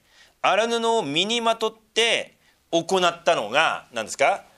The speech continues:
主の宮の中に入ったということです。主のおられるところ、主に仕えるところ、主から聞くところ、主にお会いするところが主の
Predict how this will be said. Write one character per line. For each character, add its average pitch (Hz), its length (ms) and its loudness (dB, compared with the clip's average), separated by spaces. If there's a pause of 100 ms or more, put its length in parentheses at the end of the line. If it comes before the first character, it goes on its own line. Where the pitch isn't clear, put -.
(280)
主 - 400 0
の 208 180 2
宮 147 340 0
の 156 100 0
中 143 240 0
に 139 360 -4 (720)
入 - 280 -12
っ 98 120 -20
た - 100 -20
と - 100 -20
い 73 40 -20
う - 40 -20
こ - 80 -20
と - 80 -20
で - 100 -20
す。 - 220 -20 (2250)
主 - 300 0
の 160 320 0 (160)
お 131 140 2
ら 202 160 4
れ 220 140 2
る 165 120 0
と 113 100 -8
こ 101 120 -14
ろ、 80 120 -16 (760)
主 - 280 0
に 208 200 0
仕 - 120 -2 (180)
え 214 100 0
る 196 120 0
と 180 100 -2
こ 156 100 -2
ろ、 135 200 -2 (180)
主 - 220 -2
か 254 120 2
ら 214 220 0
聞 - 140 -14
く 190 140 -2
と 185 120 -2
こ 180 100 -2
ろ、 151 120 0
主 - 240 -2
に 202 220 -4
お 160 160 2
会 208 160 0
い - 20 -6
す - 180 -4
る 190 100 -6
と 185 120 -8
こ 175 100 -2
ろ 127 220 -2 (400)
が 185 280 0 (280)
主 - 340 -6
の 120 240 -6